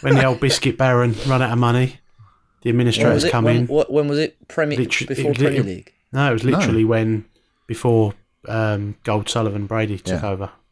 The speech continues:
Speaker 1: So it was ten years ago.
Speaker 2: Well done, Curtie.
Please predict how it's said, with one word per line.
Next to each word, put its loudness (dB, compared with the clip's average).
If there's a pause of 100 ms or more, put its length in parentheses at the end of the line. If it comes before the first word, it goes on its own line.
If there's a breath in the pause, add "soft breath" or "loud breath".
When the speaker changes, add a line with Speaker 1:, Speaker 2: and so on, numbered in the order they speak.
(140)
Speaker 1:
So -12
it 0
was 0
ten -2
years 2
ago. -6 (1500 soft breath)
Speaker 2:
Well -14
done, -10
Curtie. -6